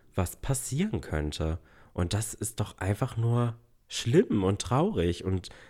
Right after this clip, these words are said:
es macht mich auch richtig sauer, weil ich mir denke, „Ey, warum darf ich nicht so sein, wie ich bin? Warum darf jeder andere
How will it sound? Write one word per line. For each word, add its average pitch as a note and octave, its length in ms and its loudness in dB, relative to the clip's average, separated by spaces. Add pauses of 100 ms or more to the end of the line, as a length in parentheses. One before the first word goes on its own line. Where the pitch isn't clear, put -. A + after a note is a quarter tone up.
(140)
es G#2+ 300 -4
macht B2 280 0
mich A#2 160 0
auch A2+ 220 0 (100)
richtig A#2+ 400 0
sauer, C3 460 4
weil G#2 120 4
ich - 120 -2
mir A2 120 4
denke, A2+ 360 2
„Ey, A2+ 280 2
warum A2+ 320 2
darf A#2 240 0
ich A#2 220 -6
nicht C3 220 -2
so A#2+ 100 -2
sein, A2+ 300 2
wie A#2+ 60 0
ich A#2 140 -8
bin? D3 260 4 (260)
Warum A2+ 260 4
darf A#2 160 4
jeder C3 340 2
andere C#3 520 2